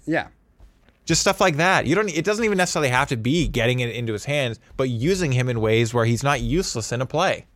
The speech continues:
Speaker 1: Mm-hmm.
Speaker 2: Even when he's not the guy getting his number called.
Speaker 1: Yeah. No, I
Speaker 2: There's,
Speaker 1: get you.
Speaker 2: there's so much more that, like,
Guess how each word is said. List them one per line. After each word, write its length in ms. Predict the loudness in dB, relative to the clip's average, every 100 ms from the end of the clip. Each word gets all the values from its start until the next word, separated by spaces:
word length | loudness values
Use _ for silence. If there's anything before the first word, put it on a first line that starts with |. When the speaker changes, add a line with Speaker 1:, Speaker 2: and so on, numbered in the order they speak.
| -8
Speaker 1:
Mm-hmm. 260 | -6 -6 -8 _ _ _ -4
Speaker 2:
Even 200 | -2 0
when 120 | 2
he's 260 | 2 0 2
not 180 | 0 0
the 60 |
guy 220 | 2 2 2
getting 220 | 2 0
his 100 | -2
number 240 | -2 -2
called. 320 | -4 -8 -10 -12
Speaker 1:
Yeah. 280 | -2 -2 -4 -14 _ _ _ _ _ -2
No, 80 | 0
I 20 |
Speaker 2:
There's, 100 | 2
Speaker 1:
get 120 | 2
you. 120 | 0 -6 -14 -2
Speaker 2:
there's 140 | 0
so 120 | 4 4
much 240 | 4 2
more 300 | 2 4 6
that, 120 | 4
like, 260 | 4 2